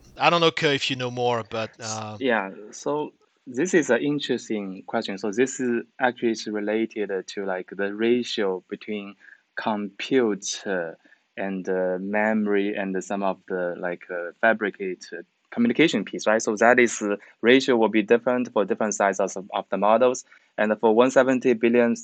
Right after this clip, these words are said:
Speaker 2: one seventy-six billion models, so it requires, uh, like, uh, uh, advanced techniques, uh, even for inference, right? So, like, tensor parallelization, pipeline parallelization,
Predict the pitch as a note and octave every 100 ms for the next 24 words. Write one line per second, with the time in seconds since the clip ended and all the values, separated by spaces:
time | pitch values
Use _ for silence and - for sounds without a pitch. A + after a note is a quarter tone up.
0 | - A#2 A2+ B2 B2 B2 A#2+ B2+ A#2+ -
1 | A2+ A2+ A2+ A2+ A#2 A#2 A#2 A2+ - G2+
2 | G2 A2 G#2+ G2+ G2 - A2 G#2 G2 -
3 | F#2+ F#2+ F2+ - F#2 - - - - F#2+
4 | - A#2 A2+ B2 A#2+ A#2 G#2 A#2 A2 G2+
5 | F#2+ - - F#2+ F#2 F2 B2 B2+ A#2+ A#2
6 | B2 C#3 A2+ D#2+ F2+ F2 F#2 F2+ F2 A2
7 | G#2 G#2+ G2 G2 F#2 F2+ F#2+ F#2+ F#2 F#2
8 | G2 F#2 F#2+ F#2 F#2 F2 F#2 F2+ F#2+ F#2